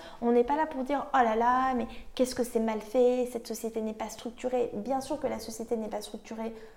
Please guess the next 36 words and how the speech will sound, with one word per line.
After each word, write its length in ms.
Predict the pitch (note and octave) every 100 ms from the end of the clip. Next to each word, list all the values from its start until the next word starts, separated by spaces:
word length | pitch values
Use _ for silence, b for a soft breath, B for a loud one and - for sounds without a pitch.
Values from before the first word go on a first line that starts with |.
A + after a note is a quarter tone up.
| B
comme 160 | - A3
elle 120 | A3
doit 140 | G#3+ A3+
l'être, 260 | D4+ D#4+ -
parce 180 | A3 G#3+
que 80 | -
c'est 240 | - G#3+
par 180 | B3+ B3
définition 640 | A#3+ B3+ C#4 C#4 C4 B3+ G#3
une 120 | G#3+
start-up 440 | - G#3 - C#4 D4+ -
qui 80 |
a 40 | G#3
été 180 | G3+ G3
en 120 | G3+
hypercroissance. 680 | B3+ C#4 - A#3 A#3 G#3 G#3
Et 40 | -
quand 220 | - C4
on 60 | B3
est 40 |
en 160 | G3+ G#3+
hypercroissance, 720 | A#3 B3 - A3 - A#3+ D4 -
il 60 |
y 60 | G3+
a 20 |
des 140 | G3+
choses 340 | G#3 C4 C#4+ D4 B B -
qui 120 | A3+
sont 200 | - A3+
pas 300 | A3 - C#4 C4+
faites 280 | C#4 - -
correctement 680 | A#3+ G#3 G#3 G#3 G#3 A3+ -
et 40 |
c'est 260 | A3+ - A#3
pas 140 | A3+
grave. 260 | A3+ G3+